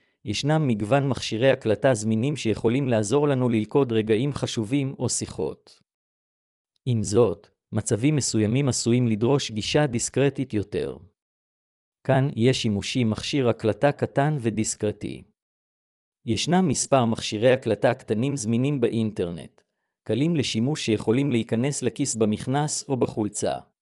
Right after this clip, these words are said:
מכשירים אלו מגיעים לרוב עם מיקרופונים איכותיים, חיי סוללה ארוכים ויכולת הקלטה לתקופות ממושכות.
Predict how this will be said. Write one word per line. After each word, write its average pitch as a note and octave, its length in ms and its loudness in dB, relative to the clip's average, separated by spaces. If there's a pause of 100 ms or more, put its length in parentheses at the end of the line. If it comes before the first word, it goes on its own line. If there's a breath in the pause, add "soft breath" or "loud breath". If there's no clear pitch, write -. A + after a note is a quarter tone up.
(840)
מכשירים C3 520 -2
אלו B2 260 2
מגיעים G#2 500 0
לרוב A2+ 380 2
עם G#2+ 160 0
מיקרופונים A#2+ 640 0
איכותיים, G2+ 640 -4 (380)
חיי C3+ 340 4
סוללה A2+ 540 2
ארוכים A#2 480 -2
ויכולת C#3 460 2
הקלטה A2+ 440 2
לתקופות C#3+ 640 -2
ממושכות. - 920 -4